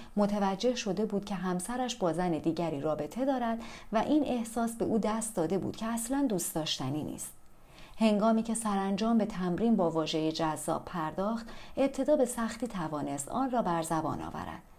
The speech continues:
سپس کمی با فشار توانست بگوید: "من جذاب هستم." اما این عبارت را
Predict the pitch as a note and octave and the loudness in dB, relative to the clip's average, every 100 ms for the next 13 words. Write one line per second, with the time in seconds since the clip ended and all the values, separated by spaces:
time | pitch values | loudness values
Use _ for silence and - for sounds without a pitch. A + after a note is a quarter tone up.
0 | - - - - A3 G#3+ A3 - A3 F#3 | -20 -18 -14 0 0 2 -2 0 0 2
1 | F3 F3 F3 E3+ A3 C4 A#3 F#3+ F3 F3+ | 2 2 -2 -2 -2 -4 0 0 2 0
2 | G#3 G#3 A#3+ B3 C#4 C4+ C4+ B3 B3+ D4 | 0 0 0 2 2 2 -2 0 0 0
3 | C#4 D#3 C3+ - - - - - - - | 0 2 2 -2 -4 -6 -10 -8 -10 -12
4 | - - - - - G3+ G3+ F#3+ G#3 A3 | -18 -20 -20 -16 2 4 4 2 2 0
5 | F#3+ E3+ E3+ F#3+ A3+ A3+ | 2 2 2 0 0 0